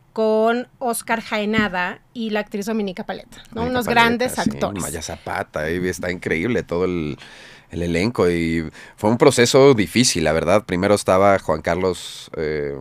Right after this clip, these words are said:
Speaker 2: Juan Pablo Medina
Speaker 1: Ujú.
Speaker 2: y pues ya sabemos su, lo que le
Speaker 1: Sí, sí,
Speaker 2: sucedió,
Speaker 1: sí.
Speaker 2: ¿no? Lamentable, pero es un hombre muy fuerte y pues tuvimos que parar grabaciones y regrabar todo ya con Oscar Jaenada.
Speaker 1: Sí.
Speaker 2: Y pues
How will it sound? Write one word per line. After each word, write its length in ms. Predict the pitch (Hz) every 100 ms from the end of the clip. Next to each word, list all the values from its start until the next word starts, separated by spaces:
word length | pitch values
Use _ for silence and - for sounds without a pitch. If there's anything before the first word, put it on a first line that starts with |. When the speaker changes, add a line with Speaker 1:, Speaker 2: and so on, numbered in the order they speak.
| -
Speaker 2:
Juan 120 | -
Pablo 220 | 85 101 113
Medina 480 | 92 92 110 240 277
Speaker 1:
Ujú. 320 | 262 220 226 - - - _ -
Speaker 2:
y 240 | - 80 71
pues 220 | 78 78
ya 120 | 78
sabemos 320 | 80 85 92
su, 240 | - 78 76 - _ - -
lo 160 | 87
que 100 | -
le 140 | 87 85
Speaker 1:
Sí, 120 | 90
sí, 40 |
Speaker 2:
sucedió, 420 | 85 90 82 95 98
Speaker 1:
sí. 60 |
Speaker 2:
¿no? 400 | 80 92 101 78 60 50 50
Lamentable, 800 | 78 80 82 82 92 87 90 135 - - _
pero 160 | - 82
es 160 | 87 -
un 100 | 95
hombre 180 | 90 95
muy 220 | 92 98
fuerte 460 | - 87 - 98 101
y 340 | 87 78 73 71
pues 140 | 78
tuvimos 300 | - 82 87 -
que 80 |
parar 240 | 76 80 85
grabaciones 460 | 87 73 85 85 80
y 40 |
regrabar 540 | 76 76 69 67 113 -
todo 280 | 90 82
ya 180 | 82 76
con 340 | - 76 71 69
Oscar 260 | 67 - -
Jaenada. 500 | 80 73 76 78 - -
Speaker 1:
Sí. 360 | - - 214 107
Speaker 2:
Y 320 | 87 85 82 - _ _
pues 240 | - 85